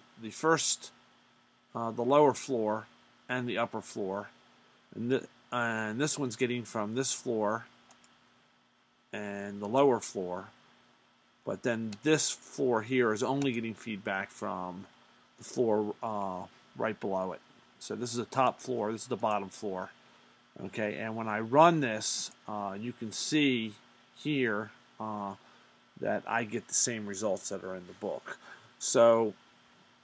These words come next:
if you look at any one, I think I've corrected most of the typos that I had on these blocks, so it'll be easy for you to see. So let me just zoom in here so that this, whoops.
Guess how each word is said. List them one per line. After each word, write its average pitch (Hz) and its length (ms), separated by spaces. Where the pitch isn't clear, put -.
if 120 380
you 113 420
look 151 220
at 156 80
any 151 160
one, 143 160
I 135 140
think 151 160
I've 135 140
corrected 147 600
most 147 560
of 135 200
the 131 420
typos 147 580
that 139 120
I 123 140
had 135 540
on 123 500
these 131 280
blocks, - 840
so 127 380
it'll 131 220
be 117 180
easy 135 320
for 127 220
you 123 240
to - 160
see. 151 560
So 127 180
let 123 100
me 127 160
just 104 280
zoom 139 300
in 131 220
here 123 240
so 113 200
that 107 120
this, 131 240
whoops. - 580